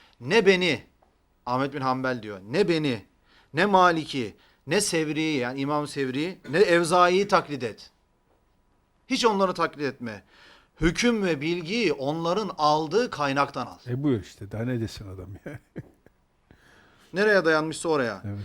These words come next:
Speaker 1: Ve bir sözü daha var. Dinini hiçbir müçtehide ısmarlama, hiçbir müçtehide bırakma.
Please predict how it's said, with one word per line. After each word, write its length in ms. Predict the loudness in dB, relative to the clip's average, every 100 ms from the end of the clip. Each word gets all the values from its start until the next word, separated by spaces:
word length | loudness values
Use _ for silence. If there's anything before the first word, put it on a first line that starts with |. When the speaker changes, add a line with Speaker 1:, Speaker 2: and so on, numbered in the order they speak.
| -14 -8 -4
Speaker 1:
Ve 100 | 2
bir 160 | 2
sözü 300 | 4 0 0
daha 240 | 0 2 2
var. 240 | -2 -4 _ -20 _ -20 _ -10
Dinini 640 | -2 2 2 4 2 2 -4 _ _ _
hiçbir 420 | -2 -2 -2 -2
müçtehide 560 | 0 -4 0 0 2 0
ısmarlama, 680 | 0 0 0 2 0 0
hiçbir 260 | -4 -6 -6
müçtehide 560 | -6 -6 -4 -4 -4 4
bırakma. 500 | 4 4 -8 -14